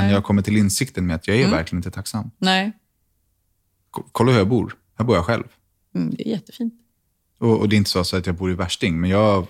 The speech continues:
Speaker 2: jag
Speaker 1: Det är
Speaker 2: bor,
Speaker 1: superfint här.
Speaker 2: jag bor i ett hus själv med
Speaker 1: Mm.
Speaker 2: pool och mitt drömutekök och liksom
Speaker 1: <laughs> Ja.
Speaker 2: så här,
Speaker 1: Mm.
Speaker 2: det är många skulle vilja ha det så här.
Speaker 1: Ja.
Speaker 2: Men jag, för mig är det så här, vad, jag, jag, jag tänker att jag bor i, i skit. Jag vill flytta,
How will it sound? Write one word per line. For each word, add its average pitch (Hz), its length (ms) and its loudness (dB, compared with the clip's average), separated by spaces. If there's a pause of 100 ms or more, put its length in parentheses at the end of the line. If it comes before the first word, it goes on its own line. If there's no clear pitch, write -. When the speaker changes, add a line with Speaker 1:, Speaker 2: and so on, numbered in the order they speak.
Speaker 2:
jag 87 140 -2
Speaker 1:
Det 151 60 0
är 156 40 0
Speaker 2:
bor, 160 60 2
Speaker 1:
superfint 190 580 -4
här. - 220 -10
Speaker 2:
jag 101 140 0
bor 113 260 2
i - 20 4
ett - 160 -4
hus 107 280 2
själv 104 440 -2
med 92 220 0
Speaker 1:
Mm. 87 160 0 (320)
Speaker 2:
pool 104 400 -2
och 90 100 -2
mitt 90 160 0
drömutekök 92 1040 0
och 104 60 2
liksom 101 220 2
Speaker 1:
<laughs> - 20 4
Ja. 180 60 4
Speaker 2:
så 101 60 2
här, 90 180 0 (340)
Speaker 1:
Mm. 170 120 -2
Speaker 2:
det 104 100 4 (140)
är 110 60 4
många 107 480 4
skulle 92 220 -2
vilja 85 200 0
ha 82 180 0
det 85 80 -2
så - 100 -4
här. 85 180 -2
Speaker 1:
Ja. 160 300 -6 (380)
Speaker 2:
Men 104 200 6
jag, 101 680 2
för - 120 0
mig 107 280 6
är 87 40 0
det 87 100 0
så - 160 -4
här, 82 100 0
vad, 92 200 -2
jag, 85 320 -4 (300)
jag, 98 260 0
jag 98 160 -2
tänker 95 220 0
att 80 60 -4
jag 82 100 -2
bor 82 260 -10 (320)
i, 90 100 -6 (880)
i 104 100 -2
skit. 113 400 -2 (120)
Jag 110 120 0
vill 117 80 2
flytta, 92 440 0